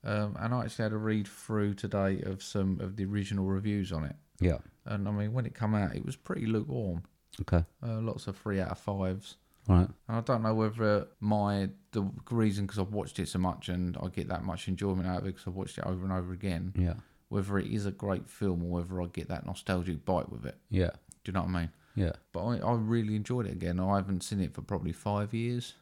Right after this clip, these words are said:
Speaker 2: Yeah.
Speaker 1: Normally, I'd catch it on at Christmas, but I don't think I've caught it the last few years. But I do, I do still think it's one of the better Tom Hanks films for me.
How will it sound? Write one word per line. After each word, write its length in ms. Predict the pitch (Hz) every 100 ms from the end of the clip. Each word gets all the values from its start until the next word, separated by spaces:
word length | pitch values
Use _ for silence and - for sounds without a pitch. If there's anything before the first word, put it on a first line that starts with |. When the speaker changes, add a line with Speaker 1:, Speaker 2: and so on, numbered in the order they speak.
| _
Speaker 2:
Yeah. 180 | - 90 85 - -
Speaker 1:
Normally, 600 | 107 98 95 95 95 - - _ - -
I'd 140 | -
catch 240 | - 92
it 40 | 85
on 100 | 65
at 80 | -
Christmas, 420 | 104 95 98 95
but 140 | -
I 60 | 73
don't 220 | 92 76
think 200 | - 73
I've 100 | 78
caught 240 | - 95 -
it 100 | -
the 40 |
last 260 | 95 92 -
few 140 | 95
years. 400 | 90 90 90 95 - -
But 80 | -
I 40 | 98
do, 160 | 120 104 - -
I 60 | 101 -
do 140 | 117
still 240 | 98 - 92
think 300 | - 95 90
it's 160 | 71
one 400 | 98 95 92 90 - -
of 220 | - 90 -
the 80 | -
better 300 | 87 90 -
Tom 300 | - 104 92 -
Hanks 280 | 98 -
films 300 | - 69 78 -
for 100 |
me. 120 | -